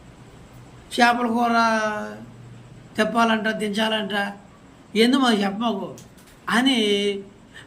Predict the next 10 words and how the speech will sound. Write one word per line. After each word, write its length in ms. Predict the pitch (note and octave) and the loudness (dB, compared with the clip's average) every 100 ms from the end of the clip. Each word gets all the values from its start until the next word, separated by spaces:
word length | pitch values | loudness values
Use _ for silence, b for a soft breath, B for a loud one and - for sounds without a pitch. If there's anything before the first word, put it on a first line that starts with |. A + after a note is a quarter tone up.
| - | -2
పిల్లోడు 260 | A3 B3 | 0 2
చెప్పేసరికి 720 | A3+ G#3 A3+ A3+ G#3+ G3+ G#3 C#4+ G#3 | 2 0 -2 -2 -2 -4 -4 -6 -4
పెద్దమ్మ 420 | F3+ F3 F#3 F3 D3 C#3 C3 - - - - | -6 -4 -6 -6 -8 -8 -12 -16 -20 -20 -20
మౌనమైపోయి 960 | C#3+ D3 D#3 D3+ C3+ B2 C3 C3+ A#3 B3+ - - - - - | -14 -10 -8 -8 -8 -10 -12 -10 -10 -10 -16 -20 -20 -20 -12
కాముండదు. 500 | E3 C#3+ B2+ A#2+ - - - - - - - - - - - - | -8 -8 -8 -10 -14 -20 -20 -20 -20 -20 -20 -20 -20 -20 -20 -8
చూసారా? 340 | F#3 A3+ - - - - - - - - - - - - | -6 -6 -8 -14 -20 -20 -20 -20 -20 -20 -20 -20 -18 -6
ఇలా 180 | D#3+ D3+ | -4 -4
ఉండాలి 340 | B2 D3+ E3 | -4 -6 -8
మనుషులు. 340 | A#2+ A2 - - - - - - - - - - - - - - - - - - - - - - - - - | -12 -16 -20 -20 -20 -20 -20 -20 -20 -20 -20 -20 -20 -20 -20 -20 -20 -20 -20 -20 -20 -20 -20 -20 -20 -20 -18
మొరపెట్టాలి, 800 | G2 D3 C#4+ C#4+ F4 D4+ G3 B2 | -10 -6 -4 -2 0 0 -2 -6